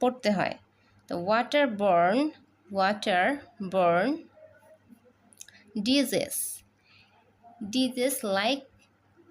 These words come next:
cholera, এটা হচ্ছে কলেরা, ডায়রিয়া, ইটিসি। এখানে ডিজিজ হচ্ছে রোগ, রোগ,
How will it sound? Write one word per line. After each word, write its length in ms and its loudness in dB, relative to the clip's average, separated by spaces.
cholera, 680 2
এটা 180 -2
হচ্ছে 220 -2
কলেরা, 680 0
ডায়রিয়া, 720 0
ইটিসি। 720 0
এখানে 500 0
ডিজিজ 600 -2
হচ্ছে 440 0
রোগ, 500 0
রোগ, 460 0